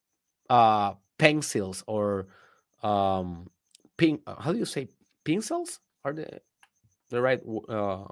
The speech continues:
way to say this? Yeah, I think, I think so. Pencils. No, brush. Yeah, pencil is, it doesn't exist, that word.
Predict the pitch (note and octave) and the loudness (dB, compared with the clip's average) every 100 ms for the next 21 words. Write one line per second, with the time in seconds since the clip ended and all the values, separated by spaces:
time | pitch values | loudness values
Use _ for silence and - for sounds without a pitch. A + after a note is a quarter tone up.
0 | - A2 A2 - - A2+ A#2 D3+ - - | -16 -6 -6 -6 -10 -6 -6 -8 -12 -20
1 | _ _ _ _ _ _ _ _ _ _ | _ _ _ _ _ _ _ _ _ _
2 | _ _ _ _ A2 F#2 A2 G#2 - A2 | _ _ _ _ -2 0 -2 -6 -4 -2
3 | A2 G2 F2+ - F#2+ - _ _ _ _ | -2 -4 -6 -10 -12 -14 _ _ _ _
4 | _ _ _ _ _ _ _ _ _ _ | _ _ _ _ _ _ _ _ _ _
5 | _ - A#2+ - C3 C3+ - _ _ _ | _ -6 -4 -2 -4 -4 -8 _ _ _
6 | _ _ _ _ _ _ _ _ _ _ | _ _ _ _ _ _ _ _ _ _
7 | _ _ _ _ _ _ _ _ A#2+ F#2 | _ _ _ _ _ _ _ _ 4 4
8 | F#2+ A#2+ - - - - - _ _ _ | 6 6 6 0 -8 -8 -14 _ _ _
9 | _ _ _ _ _ _ _ _ _ _ | _ _ _ _ _ _ _ _ _ _
10 | G#2 - - A#2 - G#2+ G2+ - A2 G#2 | -14 -6 -4 -2 0 0 -2 -4 -4 -2
11 | - F#2 - - - - - - | -2 -4 -8 -8 -10 -14 -16 -18